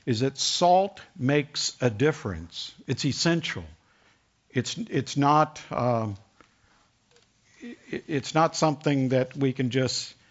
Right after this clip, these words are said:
pass off as of no value. Salt makes a difference in the world.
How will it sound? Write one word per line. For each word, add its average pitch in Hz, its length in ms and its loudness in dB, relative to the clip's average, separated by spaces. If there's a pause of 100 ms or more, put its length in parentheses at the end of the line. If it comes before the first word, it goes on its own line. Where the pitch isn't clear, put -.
(440)
pass 139 320 2
off 117 360 0
as 90 340 -8 (1400)
of 107 160 -2
no 127 160 2
value. 113 540 4 (1040)
Salt 208 300 -2
makes 185 260 -2
a 143 40 2
difference 127 440 0
in 113 60 -6
the 104 60 -4
world. 90 340 -6